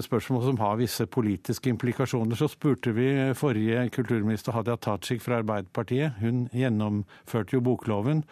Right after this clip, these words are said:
om hun kunne delta, men hun ønsket ikke det. Kulturpolitiker A-, Arild Grande fra Arbeiderpartiet hadde heller ikke anledning. Kulturpolitiker Anette Trettebergstuen fra Arbeiderpartiet fikk vi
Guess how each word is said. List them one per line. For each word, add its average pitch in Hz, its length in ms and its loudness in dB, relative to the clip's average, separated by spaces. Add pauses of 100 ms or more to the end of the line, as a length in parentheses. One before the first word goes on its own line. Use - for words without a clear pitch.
(200)
om 123 80 0
hun 113 140 2
kunne 117 220 0
delta, 120 340 0
men 139 100 0
hun 117 180 0
ønsket 113 360 -2
ikke 110 180 0
det. 160 240 2 (720)
Kulturpolitiker 147 960 4
A-, 156 140 4 (160)
Arild 131 260 4
Grande 131 500 4
fra 139 200 4
Arbeiderpartiet 127 580 2
hadde 135 160 2
heller 123 240 2
ikke 131 160 0
anledning. 131 600 4
Kulturpolitiker 131 1000 2
Anette 123 400 2
Trettebergstuen 127 880 0
fra 135 160 0
Arbeiderpartiet 131 540 0
fikk 156 240 -2
vi 190 60 -2